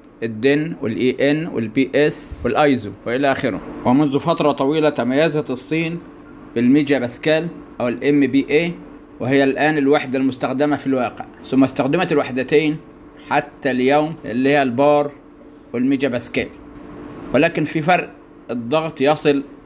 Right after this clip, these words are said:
عشر مرات، فالبي إن واحد ميجا باسكال يساوي البي إن عشرة بار. ونطاق الضغط المشترك المستخدم في النظام الأوروبي بالوحدة بار هو بي إن اتنين ونص بار،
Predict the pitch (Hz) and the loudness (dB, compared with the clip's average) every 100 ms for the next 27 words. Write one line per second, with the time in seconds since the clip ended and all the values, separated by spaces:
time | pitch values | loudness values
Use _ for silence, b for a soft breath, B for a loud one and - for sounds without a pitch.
0 | - - 123 151 160 131 131 113 113 - | -20 -4 -2 0 0 0 0 0 -2 -6
1 | - - - - - - - 117 117 160 | -12 -20 -20 -20 -20 -20 -8 -4 0 0
2 | 165 165 131 117 135 156 147 131 135 143 | 2 2 0 2 4 4 0 -2 -2 0
3 | 143 127 - 160 175 180 151 151 147 143 | -2 -4 -6 -2 -2 -2 -4 2 4 4
4 | 143 - 156 156 143 123 147 165 147 143 | 0 0 0 0 0 2 0 0 2 2
5 | 120 107 - - - _ _ _ - - | 2 -4 -6 -18 -20 _ _ _ -16 -14
6 | - - - - 120 135 196 180 147 131 | -14 -14 -12 -2 2 2 2 2 0 2
7 | 160 151 127 120 156 151 131 - - - | 0 0 -4 -2 2 2 2 -4 -20 -20
8 | - - - - 127 117 165 156 139 120 | -20 -20 -16 -6 -4 -2 2 2 2 0
9 | 123 123 151 123 131 143 127 117 147 131 | -2 0 0 0 0 0 0 0 0 0
10 | 117 123 120 - 110 165 180 175 - - | -2 -4 -4 -12 0 2 2 -2 -20 -20
11 | - - - - - - - - - - | -20 -20 -20 -20 -20 -20 -20 -20 -16 -2
12 | 143 131 165 170 175 151 - - 160 151 | 0 2 0 0 0 -2 -6 -8 -2 0
13 | 139 147 - 123 147 151 | 2 0 0 2 4 4